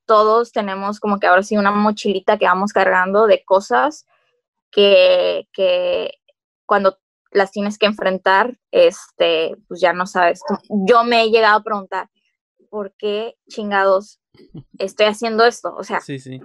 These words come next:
Speaker 1: "¿por qué lo estoy haciendo? ¿Por qué me estoy exponiendo de esta manera? No sé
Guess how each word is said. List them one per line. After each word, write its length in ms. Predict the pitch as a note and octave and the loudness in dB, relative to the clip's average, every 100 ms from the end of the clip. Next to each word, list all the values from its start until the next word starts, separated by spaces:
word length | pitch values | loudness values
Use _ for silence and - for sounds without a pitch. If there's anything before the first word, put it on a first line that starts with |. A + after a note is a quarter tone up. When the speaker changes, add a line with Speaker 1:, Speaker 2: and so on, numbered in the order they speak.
| - _ _ _ - - _ _ | -20 _ _ _ -20 -20 _ _
Speaker 1:
"¿por 240 | G#3 A3 - | -2 -2 2
qué 240 | B3 C4 | 4 6
lo 120 | D4 | 4
estoy 240 | C#4+ C#4+ C#4 | 2 -2 -2
haciendo? 540 | C#4 C4 C4 C4+ C4+ | -4 -12 -8 -6 -6
¿Por 140 | A3+ | -8
qué 140 | G#3+ A#3 | -14 -14
me 60 | |
estoy 180 | B3 B3+ | -8 -6
exponiendo 420 | B3 - A3+ G#3 | -6 -10 -10 -8
de 40 | A3+ | -8
esta 180 | A#3+ A3+ | -6 -6
manera? 440 | G#3 G3 G#3 G#3+ _ _ _ | -4 -2 -2 -2 _ _ _
No 380 | G#3 A3+ B3 C4 | -8 -2 2 2
sé 580 | - C4 A#3+ A#3+ A3+ | 2 0 2 0 -2